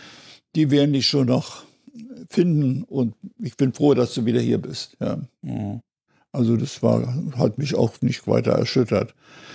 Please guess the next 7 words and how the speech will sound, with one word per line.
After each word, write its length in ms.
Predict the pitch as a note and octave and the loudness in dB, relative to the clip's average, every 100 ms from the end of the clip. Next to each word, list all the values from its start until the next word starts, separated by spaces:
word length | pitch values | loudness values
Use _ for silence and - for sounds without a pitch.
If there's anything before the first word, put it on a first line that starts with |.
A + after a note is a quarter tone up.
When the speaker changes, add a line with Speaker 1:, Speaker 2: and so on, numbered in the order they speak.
| - - - | -20 -18 -2
Speaker 1:
Und 220 | C3 B2+ | -2 0
ich 140 | A2+ | 0
hab 180 | B2 - | -2 0
dann 520 | B2 A#2+ A#2+ - - - | 2 2 0 -4 -8 -10
immer 300 | - C#3 B2 | 0 4 4
guten 320 | G#2 - A#2+ B2+ | 2 -2 -4 -4
Kontakt 500 | C#3+ A2 A2+ D#3 | -2 0 -2 -4